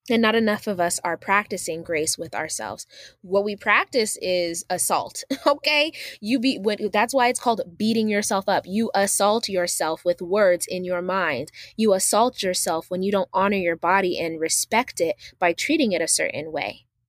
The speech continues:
So these are just some quick tips and tricks on how to start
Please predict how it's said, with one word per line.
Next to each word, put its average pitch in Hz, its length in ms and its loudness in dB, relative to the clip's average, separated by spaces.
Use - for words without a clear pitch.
So 233 180 2
these 320 220 4
are 440 80 4
just 302 240 0
some 269 160 2
quick - 280 -2
tips - 300 -2
and 240 100 -2
tricks - 520 -4
on 214 200 4
how 226 480 2
to 240 180 -2
start 190 340 0